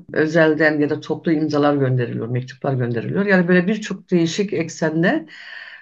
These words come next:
e, bu çalışma devam ediyor. Kadın hareketinin de işte bunun bir parçası olarak,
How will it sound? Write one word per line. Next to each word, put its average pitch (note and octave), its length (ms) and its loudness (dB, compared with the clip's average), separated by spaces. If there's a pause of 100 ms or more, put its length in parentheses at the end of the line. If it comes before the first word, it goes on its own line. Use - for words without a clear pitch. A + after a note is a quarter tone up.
(140)
e, D#3+ 200 2
bu F3+ 80 0
çalışma F3+ 460 4
devam E3+ 320 4
ediyor. E3+ 340 -2
Kadın G3 260 2
hareketinin F3 680 2
de F#3+ 80 2
işte F#3 220 0
bunun F3 200 2
bir F3+ 160 2
parçası C#3+ 520 -4
olarak, C#3+ 420 2